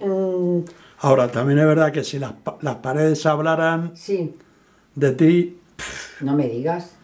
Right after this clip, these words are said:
Speaker 1: ¿hablarían mal? ¿Tú crees que hablarían mal de mí?
Speaker 2: No, yo no he
Speaker 1: ¿No?
Speaker 2: dicho eso, digo que hablarían
Speaker 1: Mucho.
Speaker 2: mucho.
Speaker 1: No me importa,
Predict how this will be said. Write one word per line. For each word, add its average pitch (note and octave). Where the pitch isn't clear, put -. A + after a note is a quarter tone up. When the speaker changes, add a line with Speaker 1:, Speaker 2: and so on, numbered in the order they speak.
Speaker 1:
¿hablarían A#2+
mal? B3
¿Tú F3
crees F3
que G#3+
hablarían G3+
mal G3+
de F3
mí? A3+
Speaker 2:
No, C#3
yo D#3
no C3+
he -
Speaker 1:
¿No? D3
Speaker 2:
dicho D#3
eso, D#3+
digo C#3+
que D#3
hablarían D3+
Speaker 1:
Mucho. D#3
Speaker 2:
mucho. C3
Speaker 1:
No A#2+
me C3
importa, B2